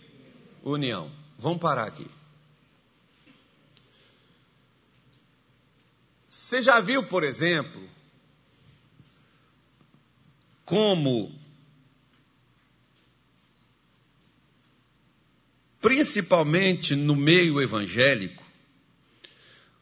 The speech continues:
como é difícil as pessoas serem unidas? Você já prestou atenção nisso?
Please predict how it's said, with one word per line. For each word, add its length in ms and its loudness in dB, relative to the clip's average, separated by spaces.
como 460 6
é 40 0
difícil 1000 -4
as 140 -2
pessoas 840 -2
serem 560 -2
unidas? 720 -8
Você 140 -6
já 160 -2
prestou 320 -6
atenção 320 -8
nisso? 340 -10